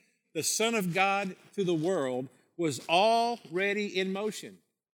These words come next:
And Mary, although a central figure in the story, no question about that, an important character in the story, a vital role she plays, nevertheless,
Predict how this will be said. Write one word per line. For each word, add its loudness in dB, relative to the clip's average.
And 4
Mary, 2
although 2
a -2
central 0
figure 2
in 0
the -4
story, 2
no 0
question -2
about 2
that, 0
an -2
important 0
character 2
in 0
the -2
story, 2
a 6
vital 8
role 4
she 0
plays, 2
nevertheless, 6